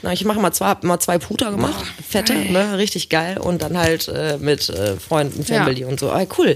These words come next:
Speaker 2: Das
Speaker 1: Ja, lass
Speaker 2: war
Speaker 1: uns
Speaker 2: schön, weil jeder hat was mitgebracht, ne? Es war alles mega lecker.
Speaker 1: Ja, es war, äh, schön.
Speaker 2: Richtig schön.
Speaker 1: Richtig schöne Füllerei.
Speaker 2: Ja.
Speaker 1: Ja, wann ist das nochmal Thanksgiving? Da ist
Speaker 2: Glaub,
Speaker 1: das
Speaker 2: hab ich
Speaker 1: Oktober,
Speaker 2: vergessen.
Speaker 1: ne?
Speaker 2: <laughs>
Speaker 1: Ist das eigentlich das gleiche wie Erntedankfest?
Speaker 2: Nee. Auch das hab ich vergessen.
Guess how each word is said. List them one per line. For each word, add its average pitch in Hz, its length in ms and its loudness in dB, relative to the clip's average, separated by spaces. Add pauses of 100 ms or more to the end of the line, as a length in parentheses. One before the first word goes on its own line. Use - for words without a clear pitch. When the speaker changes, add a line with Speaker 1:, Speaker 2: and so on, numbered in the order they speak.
Speaker 2:
Das 208 80 0
Speaker 1:
Ja, 220 60 4
lass 254 80 4
Speaker 2:
war 233 80 4
Speaker 1:
uns 220 100 2
Speaker 2:
schön, 254 240 2
weil 208 100 2
jeder 214 220 2
hat 214 140 -6
was - 120 -6
mitgebracht, 214 640 -4
ne? 208 120 -2
Es 202 120 -6
war - 180 -4
alles 233 320 -2
mega 240 400 0
lecker. 233 580 -2 (200)
Speaker 1:
Ja, 208 160 2
es 185 120 -2
war, 127 100 0
äh, 131 160 0
schön. - 220 0
Speaker 2:
Richtig 160 260 -2
schön. 185 120 -8
Speaker 1:
Richtig - 280 0
schöne 180 180 -2
Füllerei. 151 520 0 (280)
Speaker 2:
Ja. - 100 2 (420)
Speaker 1:
Ja, 165 160 0
wann 143 80 4
ist 175 120 2
das 330 140 0
nochmal 151 160 2
Thanksgiving? 147 520 -2
Da 131 60 -4
ist - 120 -10
Speaker 2:
Glaub, - 140 -2
Speaker 1:
das - 80 2 (200)
Speaker 2:
hab 175 100 -2
ich - 60 -6
Speaker 1:
Oktober, 185 220 2
Speaker 2:
vergessen. 202 100 -4
Speaker 1:
ne? 185 100 -4
Speaker 2:
<laughs> - 600 2
Speaker 1:
Ist 359 80 6
das 254 100 0
eigentlich 190 180 2
das 135 120 -2
gleiche 170 200 -2
wie 147 60 2
Erntedankfest? 170 680 -2 (2000)
Speaker 2:
Nee. 240 260 2 (1400)
Auch 214 100 -2
das 233 180 0
hab 160 120 -2
ich - 60 -8
vergessen. 160 360 -6